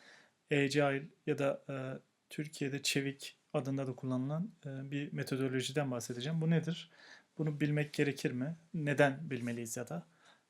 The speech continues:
E, şimdi Scrum dediğimiz şey yazılım geliştirmede hızlıca bir, e, e, ivme kazanmış bir framework. Peki bu ne demek?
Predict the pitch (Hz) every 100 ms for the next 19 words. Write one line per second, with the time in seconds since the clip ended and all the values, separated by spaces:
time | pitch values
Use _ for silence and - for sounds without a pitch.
0 | _ 147 147 - - - 208 185 - 185
1 | 202 190 165 170 165 - - - 196 175
2 | 160 175 175 165 151 - 160 156 160 160
3 | 156 156 175 156 151 156 160 143 139 147
4 | 214 370 _ _ _ _ - _ _ -
5 | 151 135 139 - 147 135 156 160 147 -
6 | 127 135 175 - - - - - - -
7 | _ - 170 180 170 160 143 120 113 -
8 | - _ - - - - - 202 196 202
9 | 208 160 190 -